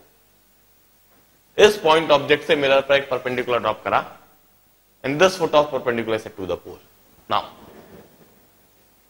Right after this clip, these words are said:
साइन कन्वेंशन के तीन नियम हैं, अभी मैं सिर्फ दो नियम बताऊंगा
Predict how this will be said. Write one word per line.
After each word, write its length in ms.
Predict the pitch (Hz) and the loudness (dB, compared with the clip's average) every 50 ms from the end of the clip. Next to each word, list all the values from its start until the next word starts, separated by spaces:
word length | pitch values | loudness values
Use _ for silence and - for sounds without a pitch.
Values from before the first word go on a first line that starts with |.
| _ _ _ _ _ _ _ _ _ _ _ _ _ _ - | _ _ _ _ _ _ _ _ _ _ _ _ _ _ -2
साइन 360 | - 127 117 139 170 202 214 190 | 2 4 6 6 6 4 2 4
कन्वेंशन 640 | 165 143 139 139 139 135 135 143 139 - 156 156 151 | 2 2 2 4 0 0 -2 -2 0 0 0 0 0
के 320 | - 131 120 120 135 151 160 - - - _ _ _ _ _ _ - | 0 0 0 0 0 -2 -4 -8 -14 -20 _ _ _ _ _ _ -2
तीन 260 | - 202 214 208 196 175 | 2 4 4 4 4 2
नियम 280 | 151 143 139 131 131 131 | 0 0 -2 -2 -4 -4
हैं, 280 | 123 120 123 143 - - _ _ _ _ _ - | -4 -6 -6 -8 -10 -18 _ _ _ _ _ -4
अभी 200 | 127 143 170 190 | -2 0 2 2
मैं 160 | 190 180 175 170 | 2 2 2 2
सिर्फ 200 | - 180 175 160 | 2 0 -2 -2
दो 300 | 151 131 117 135 151 147 | -4 -4 2 4 4 4
नियम 300 | 135 123 117 110 104 92 | 4 2 0 -2 -2 -4
बताऊंगा 460 | 92 - - 80 78 78 76 - - | -6 -6 -6 -8 -10 -10 -14 -20 -20